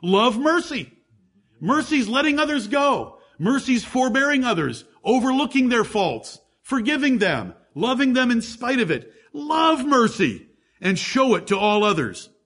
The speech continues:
God resists the proud, so get over yourself. Now. It's ridiculous. No one in here is anything. The best that you'll ever be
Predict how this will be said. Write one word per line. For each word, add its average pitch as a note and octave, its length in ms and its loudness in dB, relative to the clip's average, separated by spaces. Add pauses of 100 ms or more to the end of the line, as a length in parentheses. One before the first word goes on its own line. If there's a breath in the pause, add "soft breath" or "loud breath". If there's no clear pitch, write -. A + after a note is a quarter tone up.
(1160)
God G3+ 320 2
resists G3 480 0
the F#3+ 120 0
proud, B2+ 560 -2 (160)
so F3+ 180 2
get G3+ 140 4
over A#3 240 4
yourself. D#3+ 680 0 (1200)
Now. C#3+ 540 -2 (720)
It's - 100 -10
ridiculous. F3 760 -2 (800)
No F#3+ 160 2
one A#3 160 4
in A#3 100 4
here A#3+ 240 2
is G3+ 140 2
anything. F3+ 580 0 (2250)
The E3+ 80 0
best A3 380 0
that G#3+ 180 -2
you'll A3 140 4
ever C4 200 2
be A#3 420 -2